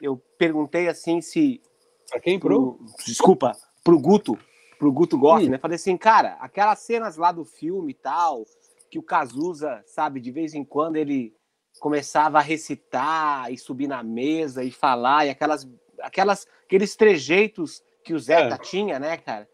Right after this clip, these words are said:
Speaker 1: Eu não vou nem falar tre-, trejeitos do quê, porque daí vão falar que eu sou
Speaker 2: É,
Speaker 1: preconceituoso,
Speaker 2: é, é, eu
Speaker 1: entendeu?
Speaker 2: homofóbico, é, é.
Speaker 1: É, entendeu? Então, eu,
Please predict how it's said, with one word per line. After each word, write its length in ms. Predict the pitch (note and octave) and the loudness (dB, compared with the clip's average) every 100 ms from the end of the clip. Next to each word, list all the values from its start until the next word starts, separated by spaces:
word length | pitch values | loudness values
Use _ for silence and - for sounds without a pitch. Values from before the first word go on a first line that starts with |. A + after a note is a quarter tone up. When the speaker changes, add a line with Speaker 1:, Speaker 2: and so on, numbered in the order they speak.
| _ | _
Speaker 1:
Eu 100 | C#3 D3+ | -6 -4
não 40 | |
vou 160 | D3+ F3 | -2 -2
nem 160 | A3 | -2
falar 240 | G#3+ - F#3 | 2 0 2
tre-, 300 | G3 F#3+ - _ _ _ | 0 0 -2 _ _ _
trejeitos 400 | F3+ D#3 F#3 - | -4 2 0 0
do 160 | C#3 C#3+ | -2 -2
quê, 240 | - G3 | 0 -2
porque 220 | G3 E3 | 0 -6
daí 320 | C#3 D3 E3+ | 0 0 0
vão 180 | D3+ E3+ | -2 -4
falar 320 | F3+ D3 D#3 | 0 0 0
que 100 | F3 | -2
eu 60 | D3+ | -6
sou 380 | - D#3 C#3 A#2 _ | -4 -2 -2 -6 _
Speaker 2:
É, 20 | |
Speaker 1:
preconceituoso, 1160 | - - C#3 - G3+ A3+ G3 E3 A3+ A#3+ D#3+ C#3 A#2+ | 0 2 4 4 6 8 8 8 8 6 4 -4 6
Speaker 2:
é, 60 | |
é, 120 | D#3+ E3+ | 10 10
eu 40 | |
Speaker 1:
entendeu? 460 | - E3 D#3 F3 G3+ | 6 0 2 4 4
Speaker 2:
homofóbico, 640 | F#3 E3+ - C#3 B2+ - - | 4 0 2 2 2 -2 -2
é, 60 | |
é. 440 | A#2+ A2 - - D#3+ | 0 0 0 0 0
Speaker 1:
É, 40 | D#3 | -4
entendeu? 440 | D3 D#3 D3+ E3+ | -4 -2 0 -2
Então, 320 | D#3 F3 F3+ E3+ | -2 0 0 0
eu, 200 | E3 | -4